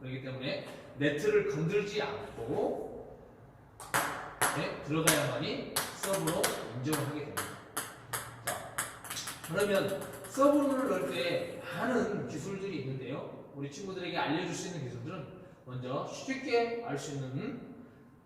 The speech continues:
어, 배울 수 있는 기술은, 자, 먼저, 어, 자신이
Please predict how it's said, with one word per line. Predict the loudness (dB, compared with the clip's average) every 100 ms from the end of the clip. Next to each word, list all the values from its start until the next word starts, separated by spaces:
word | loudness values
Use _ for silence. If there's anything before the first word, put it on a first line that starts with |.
| -20
어, | -18 -18 -18 0
배울 | 2
수 | 2 -2
있는 | -4
기술은, | -4 -4 -4 -4 -6
자, | -8 -8 -2
먼저, | -2 4 4
어, | 4 2 0 -4 -10 -14 -16 -18 -12
자신이 | -4 -2 0 0 0 -2 -8 -12